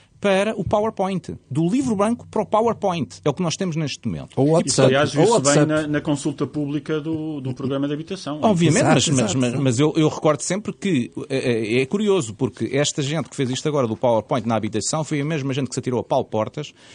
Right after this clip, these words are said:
Speaker 1: quando ele fez o PowerPoint à administração pública. E a mesma gente que agora à direita se atira a este governo do PowerPoint à habitação era a gente que estava a defender o PowerPoint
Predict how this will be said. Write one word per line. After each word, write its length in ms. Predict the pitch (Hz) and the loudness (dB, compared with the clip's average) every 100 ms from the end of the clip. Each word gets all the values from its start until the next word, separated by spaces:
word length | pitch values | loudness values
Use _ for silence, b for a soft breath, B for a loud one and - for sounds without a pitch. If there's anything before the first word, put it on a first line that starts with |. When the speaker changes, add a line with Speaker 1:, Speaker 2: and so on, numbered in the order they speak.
| b | b
Speaker 1:
quando 160 | 143 | -2
ele 100 | 131 | 0
fez 140 | 156 120 | 0 -2
o 60 | 113 | 0
PowerPoint 480 | 139 117 - 156 147 | 2 2 0 -2 -2
à 40 | |
administração 440 | 147 - 135 139 | -4 -6 -6 -4
pública. 420 | 127 98 80 - 71 | -4 -6 -6 -6 0
E 100 | 139 | 2
a 60 | 196 | 2
mesma 340 | 262 247 254 | 0 0 0
gente 220 | 233 233 | 0 -2
que 80 | 240 | -2
agora 220 | 226 226 | 0 2
à 20 | |
direita 320 | 233 208 180 - | 2 0 0 -2
se 120 | 202 | -2
atira 260 | - 190 | -2 0
a 40 | 160 | -2
este 160 | 147 | -2
governo 320 | 147 160 151 117 | -6 -4 -2 -2
do 100 | 107 | -2
PowerPoint 540 | - 143 131 139 107 | 0 0 2 0 0
à 40 | |
habitação 380 | 107 113 151 185 | -2 -2 -2 0
era 140 | 175 170 | 2 2
a 60 | |
gente 180 | 151 180 | 0 -4
que 60 | - | -2
estava 240 | 170 170 | 0 0
a 20 | |
defender 380 | 165 - 170 170 | -2 -4 -2 -2
o 40 | |
PowerPoint 600 | 175 180 170 170 170 175 | 0 0 0 0 -2 -4